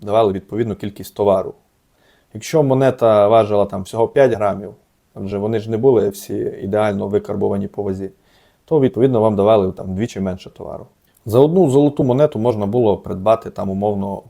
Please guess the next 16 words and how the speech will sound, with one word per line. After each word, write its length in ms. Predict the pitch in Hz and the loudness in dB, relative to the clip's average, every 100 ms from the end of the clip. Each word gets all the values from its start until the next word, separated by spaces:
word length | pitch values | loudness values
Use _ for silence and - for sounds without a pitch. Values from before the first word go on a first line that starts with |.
| _ _ | _ _
корову. 460 | 107 98 98 92 - _ | -2 -2 -2 -6 -14 _
За 380 | 101 98 101 95 | -12 -2 0 0
срібну 420 | - 135 156 127 | -2 -4 -2 -2
монету 420 | 107 110 131 131 | -2 -2 -2 -4
можна 240 | 107 113 98 | -4 -4 -4
було 260 | 101 107 | -4 -4
придбати 540 | 101 95 101 101 - 101 | -4 -4 -2 -2 -2 -4
їжі 360 | 101 123 107 | -2 -4 -6
на 100 | 101 | -8
цілий 320 | 98 - 110 98 | -10 -8 -6 -6
тиждень. 360 | 104 92 87 - _ _ _ _ _ _ _ _ | -6 -10 -12 -20 _ _ _ _ _ _ _ _
А 180 | 95 95 | -6 -4
за 400 | 101 104 101 98 | 0 2 4 2
мідяк, 440 | 107 113 165 165 | 0 2 2 0
за 180 | 104 110 | -6 -4
мідну 440 | 110 110 95 98 | -2 -4 -4 -8